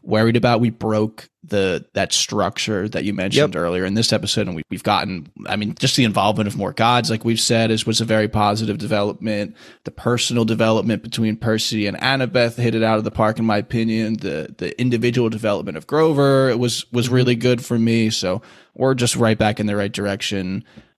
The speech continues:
Speaker 1: I thought it was great. I'm really excited.
Speaker 2: And I'm thinking we're just getting next, next episode's Vegas,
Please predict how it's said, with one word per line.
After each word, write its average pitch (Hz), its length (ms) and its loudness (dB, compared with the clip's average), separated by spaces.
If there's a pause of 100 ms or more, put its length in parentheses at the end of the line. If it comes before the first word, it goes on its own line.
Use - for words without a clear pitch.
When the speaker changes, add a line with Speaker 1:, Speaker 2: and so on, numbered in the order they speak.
(160)
Speaker 1:
I 104 100 2
thought 98 180 2
it 80 60 -2
was 92 120 -6
great. 87 300 -2
I'm 82 280 -4
really 78 240 -4
excited. 50 460 -10 (460)
Speaker 2:
And 127 100 0
I'm 127 120 0
thinking 160 380 -2
we're 139 100 0
just 135 240 -4
getting 131 520 0
next, - 520 -4
next 127 320 -4
episode's 139 400 -2
Vegas, 165 580 0